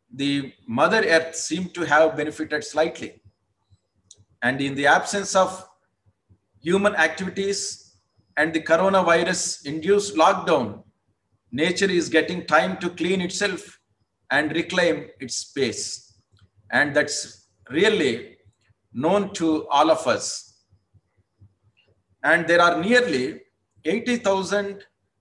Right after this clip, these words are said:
species of edible plants, but only thirty species are mostly used as major source of food, and eighty-five percent of the world's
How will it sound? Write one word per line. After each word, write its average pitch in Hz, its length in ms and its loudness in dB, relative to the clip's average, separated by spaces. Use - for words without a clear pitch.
species 208 720 -2
of - 240 -4
edible 170 300 -2
plants, - 680 -6
but 131 160 -4
only 165 680 -2
thirty 202 280 2
species 185 840 -4
are 139 140 -4
mostly 143 760 -4
used 180 480 -2
as 147 260 2
major 160 380 -2
source 170 420 -6
of 165 180 -4
food, 185 160 -6
and 143 400 -2
eighty-five 175 520 -2
percent 165 360 -6
of 160 140 -6
the 156 120 2
world's 165 800 -4